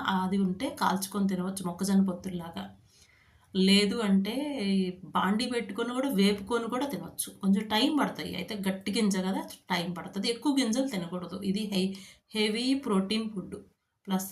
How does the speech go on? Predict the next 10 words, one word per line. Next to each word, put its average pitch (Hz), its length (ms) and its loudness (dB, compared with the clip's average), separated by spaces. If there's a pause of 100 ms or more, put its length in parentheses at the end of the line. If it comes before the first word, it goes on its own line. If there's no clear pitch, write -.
(100)
దాంట్లో 190 400 -2
చాలా 190 460 2
వాల్యూస్ 208 420 0
ఉన్నాయి 180 240 -2
కదా, 185 160 -2
ఎక్కువ 196 340 -2
తింటే 190 360 -2
అరగదు, 185 420 -4
కొంచెం 196 400 2
తినాలి. 170 380 -4